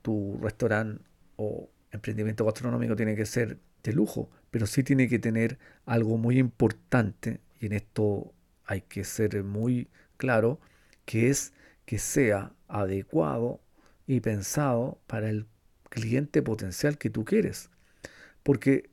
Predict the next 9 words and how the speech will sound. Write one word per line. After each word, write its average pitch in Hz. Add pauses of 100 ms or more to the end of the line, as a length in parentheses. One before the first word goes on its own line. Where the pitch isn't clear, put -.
(360)
generalmente 156 (280)
los 107
restaurantes 123
que -
han 110
sobrevivido 117
a 110
todo 123
esto 165